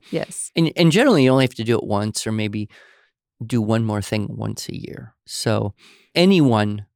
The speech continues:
Speaker 2: can homeschool.
Speaker 1: Yeah. So the second question that we often hear when people are considering homeschooling is, "What about socialization?"
Speaker 2: Yeah. Well, that's also a closed question.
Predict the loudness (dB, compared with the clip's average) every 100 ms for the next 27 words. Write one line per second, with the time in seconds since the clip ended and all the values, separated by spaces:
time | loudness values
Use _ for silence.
0 | _ -2 0 0 -2 -6 -8 -14 -14 -14
1 | -10 -6 -6 -6 _ -6 2 2 2 0
2 | 0 -2 -2 -2 -2 -2 -2 -4 -6 -4
3 | -2 -2 -2 -4 -2 -4 -4 -6 -4 -6
4 | -6 -6 -6 -4 -4 -4 -4 -6 -6 -6
5 | -4 -4 -4 -6 -6 -10 -10 -6 -4 -4
6 | -6 -4 -4 -4 -4 -4 -4 -6 -6 -8
7 | -8 -10 -12 _ -2 0 0 -2 -10 -20
8 | -12 0 2 2 2 2 2 4 2 2
9 | 0 0 0 -2 -8 -14 _ -4 -2 -2
10 | -8 -8 -8